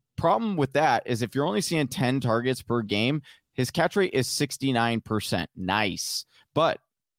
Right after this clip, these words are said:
that allows for only about seven targets per game to be catchable, six to seven. He's had seven red area targets, which is very, very nice. But here's the big issue, guys, and I found it. He's only has a six point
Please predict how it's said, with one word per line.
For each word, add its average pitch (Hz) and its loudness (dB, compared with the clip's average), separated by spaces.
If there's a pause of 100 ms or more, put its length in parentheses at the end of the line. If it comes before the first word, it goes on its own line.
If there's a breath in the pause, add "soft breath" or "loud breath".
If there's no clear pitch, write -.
(120)
that 123 4
allows 131 2
for 120 -4
only 123 0
about 107 -2
seven 110 -2
targets 113 0
per 120 -2
game 107 0
to 104 -4
be 101 -4
catchable, 147 0
six - -4
to 113 0
seven. 143 0 (380 loud breath)
He's 123 -4
had 139 2
seven 156 0
red 165 2
area 139 2
targets, 127 0
which 123 -4
is 117 -2
very, 131 0
very 135 0
nice. 135 0 (360 soft breath)
But 165 2
here's 156 0
the 165 0
big 147 0
issue, 160 -2
guys, 80 -2
and 95 0
I 92 -2 (140)
found 131 0
it. - -14 (400)
He's 127 0
only 208 2
has 170 4 (100)
a 139 2
six - 0
point 170 -2